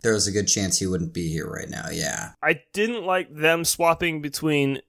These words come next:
Speaker 2: that and then people who were very clearly just batshit crazy or out for a buck,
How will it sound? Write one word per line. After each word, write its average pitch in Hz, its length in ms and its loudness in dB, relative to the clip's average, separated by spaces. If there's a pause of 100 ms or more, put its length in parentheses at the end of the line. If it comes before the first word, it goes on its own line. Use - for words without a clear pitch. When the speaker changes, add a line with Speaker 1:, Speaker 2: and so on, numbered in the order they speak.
Speaker 2:
that 139 560 2
and 147 160 2
then 135 220 2
people 151 300 2
who 156 140 4
were 151 180 6
very 151 320 6
clearly 151 440 4
just 131 360 2
batshit 120 420 4
crazy 135 400 4
or 131 100 4
out 127 160 6
for - 140 -2
a - 60 0
buck, - 400 0